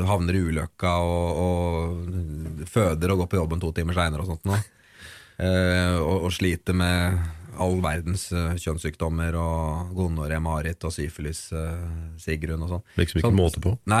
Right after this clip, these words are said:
Speaker 1: sånne navn liksom, det, det synes vi ved siden av Hønselovisa, det synes vi var veldig gøy. Så vi hadde jo dette manus i bånd og syntes det var veldig gøy, men så fikk vi liksom ikke helt det, eh, til å svinge da.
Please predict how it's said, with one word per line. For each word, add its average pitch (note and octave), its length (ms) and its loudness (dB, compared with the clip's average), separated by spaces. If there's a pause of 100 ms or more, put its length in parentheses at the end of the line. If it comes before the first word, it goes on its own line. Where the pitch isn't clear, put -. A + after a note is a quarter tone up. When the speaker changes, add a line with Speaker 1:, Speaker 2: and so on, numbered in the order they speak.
Speaker 1:
sånne A#2+ 260 6
navn A2+ 280 4
liksom, E3 260 4
det, C#3 80 8 (140)
det C3 120 2
synes A#2 160 2
vi A2 160 4
ved G#2 120 0
siden G#2 180 2
av A#2+ 80 4
Hønselovisa, F2 500 0
det A#2 80 2
synes A2 160 2
vi G#2 80 2
var A#2+ 140 4
veldig A2 240 2
gøy. B2+ 220 4 (1300)
Så C3+ 140 4
vi D3+ 80 6
hadde A#2 240 4
jo C#3+ 100 6
dette C3 220 4
manus F#2+ 360 4
i A#2+ 80 2
bånd F3 200 6
og C#3+ 100 6
syntes D3 160 2
det C#3+ 60 4
var C3 100 6
veldig B2 160 4
gøy, C#3+ 140 4
men D3+ 80 0
så D3 80 -2
fikk - 240 0
vi C3 80 4
liksom A#2 200 0
ikke B2 140 2
helt G#2+ 260 2
det, G2 140 6 (240)
eh, F2+ 400 -2
til A2+ 180 4
å A#2+ 60 2
svinge C3+ 580 4
da. F3+ 140 4